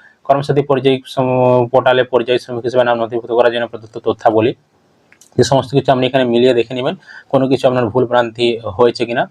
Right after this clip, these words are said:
যদি ভুল ভ্রান্তি হয়ে থাকে তাহলে কিন্তু আপনি এখানে ব্যাক করে আপনি কিন্তু আবারও সেগুলো সংশোধন করে নিতে পারবেন, ঠিক আছে? তো সমস্ত কিছু মিলিয়ে নিলেন, মিলিয়ে নেওয়ার পর নিচের দিকে দেখবেন, আহ, পেজটাকে স্ক্রল করলে এখানে পরবর্তী যে অপশন আছে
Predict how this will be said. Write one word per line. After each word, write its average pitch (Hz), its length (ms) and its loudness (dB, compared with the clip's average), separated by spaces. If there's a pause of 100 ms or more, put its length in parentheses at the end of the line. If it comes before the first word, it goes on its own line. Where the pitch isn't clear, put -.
(120)
যদি 120 180 0
ভুল 135 260 0
ভ্রান্তি 127 300 2
হয়ে 117 180 0
থাকে 127 220 -4
তাহলে 117 300 -2
কিন্তু 127 220 -2
আপনি 113 220 0
এখানে 120 240 -6 (420)
ব্যাক 127 360 0
করে 147 260 0 (320)
আপনি 117 340 0
কিন্তু 120 240 0
আবারও 117 340 2
সেগুলো 123 400 -2
সংশোধন 110 500 -2
করে 117 240 0
নিতে 101 180 -4
পারবেন, 98 340 -2 (360)
ঠিক 202 100 4
আছে? 190 160 0 (500)
তো 123 140 4
সমস্ত 147 300 0
কিছু 160 180 2
মিলিয়ে 151 280 6
নিলেন, 165 240 -2 (240)
মিলিয়ে 139 200 4
নেওয়ার 143 220 4
পর 147 180 0 (180)
নিচের 123 260 0
দিকে 135 200 0
দেখবেন, 127 320 0 (420)
আহ, 123 120 0 (120)
পেজটাকে 120 380 0
স্ক্রল 120 320 -2
করলে 120 300 2 (460)
এখানে 139 260 0
পরবর্তী 127 580 0
যে 120 140 2
অপশন 117 380 2
আছে 113 240 -4